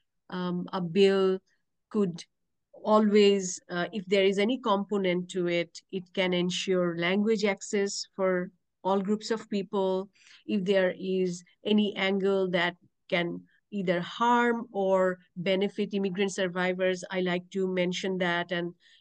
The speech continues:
you know, bring it to the discussion table. And sometimes there are disagreements just because of these cultural responsiveness services that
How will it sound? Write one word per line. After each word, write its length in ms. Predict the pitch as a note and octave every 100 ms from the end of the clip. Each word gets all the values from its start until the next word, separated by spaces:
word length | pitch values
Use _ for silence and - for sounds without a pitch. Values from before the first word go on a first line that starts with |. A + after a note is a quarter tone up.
| _
you 100 | F#3+
know, 140 | F3+
bring 360 | E3 E3 F#3+ F#3+
it 160 | F#3 -
to 120 | F#3+
the 140 | F3+
discussion 680 | E3+ F3+ - A3+ A#3 A#3 A3
table. 560 | G#3+ F#3+ F3+ F3+ F3 F3+ - - _ _
And 380 | G#3+ G3+ G3 F#3 - -
sometimes 920 | - C4 D#4 C4+ B3 A#3 A3+ A3 -
there 240 | G3+ F#3+
are 140 | F3 F#3+
disagreements 840 | F#3 F3 G3 F3 G#3 G3 F#3+ F3+
just 380 | E3+ G#3 G3+ F#3
because 460 | G3 F3+ G#3 G#3+ A3
of 180 | G3+ E3+
these 220 | F#3 F3+
cultural 420 | F3+ F3+ G3 G3
responsiveness 840 | F#3 F3+ - F3+ F3+ F#3 F3 F3 -
services 540 | F3+ F3 F#3 F#3+ F3+
that 220 | F3 E3+